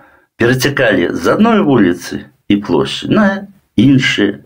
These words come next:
як бы здзекуючыся з паскуднай мертвечыны. Я зачаравана азіраўся на гэтую форму супраціву і з радасным посмехам думаў: «Вось дзе яна,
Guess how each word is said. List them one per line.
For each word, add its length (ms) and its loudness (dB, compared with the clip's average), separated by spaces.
як 280 -2
бы 120 0
здзекуючыся 1300 -2
з 180 -18
паскуднай 760 -2
мертвечыны. 880 -10
Я 180 2
зачаравана 640 2
азіраўся 500 0
на 140 -4
гэтую 280 -8
форму 460 0
супраціву 840 -10
і 80 0
з 140 -6
радасным 680 -2
посмехам 680 -2
думаў: 420 -6
«Вось 360 -2
дзе 260 -2
яна, 400 -2